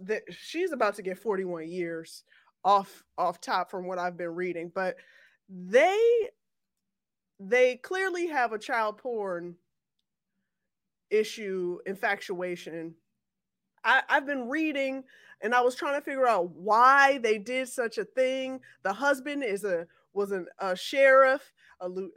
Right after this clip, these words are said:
a sheriff's lieutenant. Um, and, no, he was a sheriff, excuse me. And I, I, I don't understand. Like, keep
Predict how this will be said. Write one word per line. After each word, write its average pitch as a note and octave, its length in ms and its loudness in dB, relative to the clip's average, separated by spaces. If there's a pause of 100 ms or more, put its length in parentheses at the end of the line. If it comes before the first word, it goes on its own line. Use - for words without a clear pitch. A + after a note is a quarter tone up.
(100)
a F3+ 40 -10
sheriff's B3+ 440 0
lieutenant. C#4 640 -10 (480)
Um, F#3+ 680 -4 (460)
and, G#3+ 160 -4 (220)
no, A#3 180 0
he C4 100 -6
was A#3+ 120 -10
a G#3 60 -8
sheriff, A3 360 -2
excuse C4 320 -10
me. F#3 280 -6
And A#3+ 420 -2 (380)
I, D#4 500 0 (160)
I, C4+ 220 2
I C4+ 80 6
don't D4+ 100 4
understand. B3+ 460 -4
Like, G#3+ 260 -2 (100)
keep - 440 -6